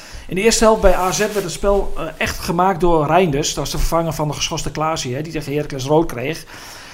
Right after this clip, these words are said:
En Reinders, afkomstig uit de opleiding van F C Twente, ja, die, die bepaalde gewoon het spel bij A Z. Die g-, zorgde ervoor dat A Z de dominerende, eh, partij was voor rust. Ja, en tot mijn grote verbazing de tweede helft begint en Reinders is gewisseld.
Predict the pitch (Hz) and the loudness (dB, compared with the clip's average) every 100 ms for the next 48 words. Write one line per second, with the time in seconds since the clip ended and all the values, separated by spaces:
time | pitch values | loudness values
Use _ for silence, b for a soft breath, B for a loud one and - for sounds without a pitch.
0 | B 151 160 208 220 - - - - - | B 4 6 6 4 -2 -6 -18 -20 -20
1 | - - - 202 175 160 190 185 175 160 | -10 0 2 4 4 4 6 6 4 2
2 | 156 - - 185 202 247 - - _ - | 2 2 4 2 2 -6 -8 -20 _ -10
3 | - 131 143 147 156 151 - 165 160 143 | -8 -6 -6 0 2 2 2 0 0 0
4 | 151 143 - 185 170 104 135 127 131 151 | 0 0 4 6 4 2 -2 -2 -2 -2
5 | 180 - - - - 175 175 139 - 165 | -2 -4 -12 -6 0 0 0 0 2 4
6 | 160 151 - B B B B - 165 180 | 2 -2 -6 B B B B -4 -2 -2
7 | 151 143 147 170 175 170 180 160 156 147 | -2 0 4 4 4 4 4 4 2 0
8 | - 147 143 139 120 123 - - - - | -2 -2 -4 -6 -8 -10 -12 -18 -16 -12
9 | - - 196 185 135 147 - 135 127 151 | -4 4 8 8 6 6 6 8 4 0
10 | - - B B B B B - - - | -4 -6 B B B B B -6 -6 -4
11 | - 156 160 - 175 156 143 156 175 185 | 2 4 4 4 4 4 2 4 6 6
12 | 147 156 151 147 147 185 170 151 196 - | 4 2 0 0 2 2 4 4 6 6
13 | 151 147 147 156 190 196 156 - 143 139 | 4 0 0 2 4 2 2 2 2 0
14 | 131 123 - | 0 -4 -6